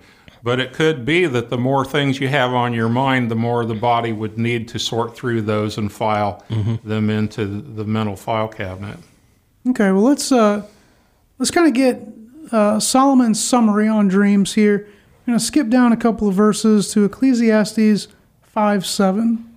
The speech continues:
Speaker 1: Yeah, and it's using some of the same references. Ecclesiastes five seven says, "Much dreaming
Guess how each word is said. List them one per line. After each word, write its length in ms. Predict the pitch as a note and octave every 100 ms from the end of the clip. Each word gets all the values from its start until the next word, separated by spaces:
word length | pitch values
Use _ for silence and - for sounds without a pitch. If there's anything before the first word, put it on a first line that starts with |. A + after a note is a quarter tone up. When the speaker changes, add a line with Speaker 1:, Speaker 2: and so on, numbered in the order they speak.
| -
Speaker 1:
Yeah, 120 | F#3+
and 80 | A2+
it's 180 | A2
using 400 | D3+ D3 B2+ A2+
some 300 | G#2 C3+ B2
of 80 | A2+
the 80 | G#2
same 340 | - B2+ A2+
references. 880 | G#2+ A#2 A#2 A2 G#2 - G2 F#2 - _ _ _ _ -
Ecclesiastes 760 | - D#3 C#3+ D3+ C3 - A#2+
five 300 | - C3+ B2
seven 460 | A#2 B2+ B2 A#2+ A2+
says, 460 | - A#2 A2 G#2+ - _ _ -
"Much 360 | B2 E3 - -
dreaming 760 | A#2+ D3+ C3 G#2+ G#2 A#2 B2